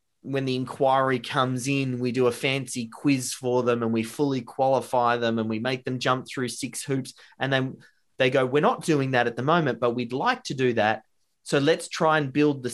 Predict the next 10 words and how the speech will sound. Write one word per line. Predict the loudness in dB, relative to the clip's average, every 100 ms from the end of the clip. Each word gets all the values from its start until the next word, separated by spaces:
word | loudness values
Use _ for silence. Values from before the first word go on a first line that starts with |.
| -2
system | -2 -2 -2 0 -2 -6 _ _ _ _ _ _ _ -8 -2
to | 0 2 0
do | -4 -4 0 2
that | 4 2 2
right | 2 4 4
out | 4 2
of | -2
the | -4 -2
gate." | -2 -6 -12 -16 _ _ _ _ _ _ _ -18
Whereas | -4 2 4 4 2 -4